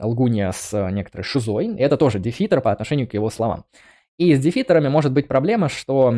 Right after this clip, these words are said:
их может быть настолько много, что мы можем в них запутаться, их не откопать, а, и их не найти. Это первый аспект. А второй аспект связан с тем, м, что даже в самый надёжный процесс обоснования, вероятнее всего, вмешивается хотя бы один дефитер, так же, как это было показано в кейсе с, м,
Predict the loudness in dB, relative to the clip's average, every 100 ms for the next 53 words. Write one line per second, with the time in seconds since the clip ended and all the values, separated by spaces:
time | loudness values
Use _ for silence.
0 | 0 -2 2 2 0 0 0 2 0 2
1 | 2 0 -2 -2 -2 -2 -2 0 0 0
2 | -2 -2 -4 -4 -6 -6 -2 -4 -2 -2
3 | 0 0 -4 -16 -18 -10 -4 -4 -4 -6
4 | -2 -2 0 -2 -4 -6 -14 _ -8 -2
5 | -2 -2 -8 -16 -18 _ _ _ _ _
6 | -2 2 4 4 4 0 2 2 2 2
7 | 0 0 0 -2 -10 -6 -4 -4 -8 -18
8 | -4 2 4 4 2 2 0 0 0 2
9 | 0 0 -2 -2 -4 -4 -2 0 2 2
10 | 4 4 2 -4 -2 -2 -2 -2 -2 -2
11 | 0 2 2 2 0 0 -2 0 -2 -2
12 | _ _ _ _ 0 2 0 0 0 0
13 | 0 2 0 0 0 2 2 0 -6 -2
14 | -2 0 -2 -2 -2 -4 -2 -2 -2